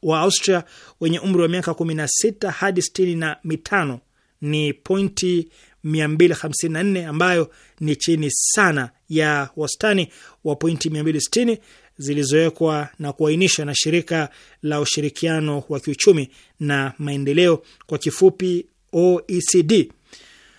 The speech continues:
Watu kati ya miaka kumi na sita hadi ishirini na minne wapo juu ya wastani wa vigezo vya O E C D, huku wazee wakionekana kuwa na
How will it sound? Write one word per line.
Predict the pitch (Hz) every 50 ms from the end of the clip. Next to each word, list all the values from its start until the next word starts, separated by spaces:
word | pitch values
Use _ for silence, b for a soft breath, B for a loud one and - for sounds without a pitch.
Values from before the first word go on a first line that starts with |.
| b b b b b b
Watu | - 165 190 220 214 220 202
kati | - 202 202 202 - - 202 196 190 185 180 151 143 180
ya | 165
miaka | 165 175 185 180 - 175 160
kumi | - 165 170
na | 165 160 147
sita | - - - 247 233 - _ 226 220 214 185
hadi | 151 175 185 175 170
ishirini | 160 - - 180
na | 170 170
minne | 185 196 196 185 175 160 - _ _ _ _ _ _ _ _ _
wapo | - 156 160 156 156 160 156
juu | 151 165 180 175 170 165 156 147 -
ya | 160 160 156 151
wastani | 147 156 151 - - - - 175 180 180 156 139 131 - -
wa | 147 147
vigezo | 139 151 147 160 170 165 147 143 151 147 143 b b b b b _
vya | 143 147 156 151 147 147 - -
O | - 170 165 147
E | 175 160
C | 156 - - 165 160
D, | 165 202 196 151 - - _ _ _ _
huku | _ - 147 143 - 175 156
wazee | 151 139 127 120 127 180 202 214 220 214 B B B B B B B -
wakionekana | 151 147 - - 156 147 151 - 165 160 160 139
kuwa | - 165 160 151
na | 147 147 143 139 135 127